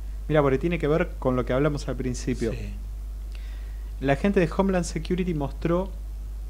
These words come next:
Speaker 1: eh, cómo habían dado con los perpetradores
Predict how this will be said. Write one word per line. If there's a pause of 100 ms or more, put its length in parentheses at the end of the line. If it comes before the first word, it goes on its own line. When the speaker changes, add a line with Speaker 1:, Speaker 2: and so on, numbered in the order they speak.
(500)
Speaker 1:
eh, (1200)
cómo
habían
dado
con
los (140)
perpetradores